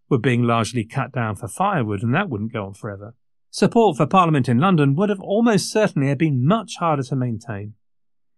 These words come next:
So that didn't happen, and the Navy is a significant advantage for Parliament. But from sixteen forty-three, they didn't have it all their own way, and when the fighting of the First Civil War is done, Prince Rupert and his other, younger bro, Maurice,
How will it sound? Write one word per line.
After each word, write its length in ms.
So 160
that 140
didn't 180
happen, 440
and 280
the 60
Navy 360
is 140
a 140
significant 640
advantage 480
for 100
Parliament. 520
But 180
from 160
sixteen 380
forty-three, 500
they 140
didn't 240
have 180
it 80
all 140
their 180
own 160
way, 420
and 160
when 140
the 100
fighting 580
of 120
the 100
First 340
Civil 260
War 280
is 100
done, 380
Prince 240
Rupert 360
and 180
his 180
other, 240
younger 360
bro, 440
Maurice, 540